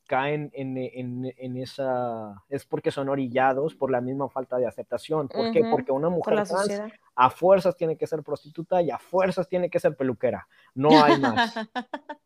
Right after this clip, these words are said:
Speaker 2: Sí.
Speaker 1: Es parte del estigma social.
Speaker 2: Sí,
Speaker 1: No,
Speaker 2: sí.
Speaker 1: pu-, ¿y por qué? Porque saben que si eres trans no puedes tener oportunidades de trabajo.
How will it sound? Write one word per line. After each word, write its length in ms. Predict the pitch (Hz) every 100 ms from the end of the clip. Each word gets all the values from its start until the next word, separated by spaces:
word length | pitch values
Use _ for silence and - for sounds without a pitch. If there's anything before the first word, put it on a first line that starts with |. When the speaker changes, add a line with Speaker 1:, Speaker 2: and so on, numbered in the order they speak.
| _
Speaker 2:
Sí. 200 | - - _ _ _
Speaker 1:
Es 160 | 139 -
parte 360 | 165 180 -
del 160 | 151 131
estigma 520 | 123 - 113 113 104
social. 600 | - 113 - 208 285 -
Speaker 2:
Sí, 80 | - _ - 151
Speaker 1:
No, 320 | 135 139 135
Speaker 2:
sí. 0 |
Speaker 1:
pu-, 180 | - 143 160
¿y 140 | 139
por 200 | - 123
qué? 180 | - 196
Porque 280 | 180 127 123
saben 260 | 147 175 156
que 180 | 156
si 100 | 139
eres 180 | 160 156
trans 300 | - 170 156
no 200 | 147 143
puedes 320 | - 180 170 170
tener 200 | 147 151
oportunidades 680 | - 131 - 123 123 127 120
de 100 | 104
trabajo. 540 | 107 95 92 -